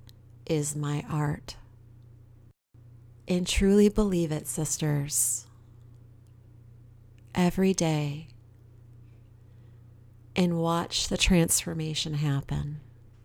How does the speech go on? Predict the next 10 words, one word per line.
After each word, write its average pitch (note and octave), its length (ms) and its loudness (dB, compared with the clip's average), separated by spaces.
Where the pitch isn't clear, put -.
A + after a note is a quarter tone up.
Watch E3+ 800 2
as F3 220 2
your F3 160 0
life, D#3 840 -6
your E3 220 0
mood, D#3 640 4
your D#3+ 260 0
energies, D#3 1040 -4
your E3 180 -2
interactions, - 1600 -2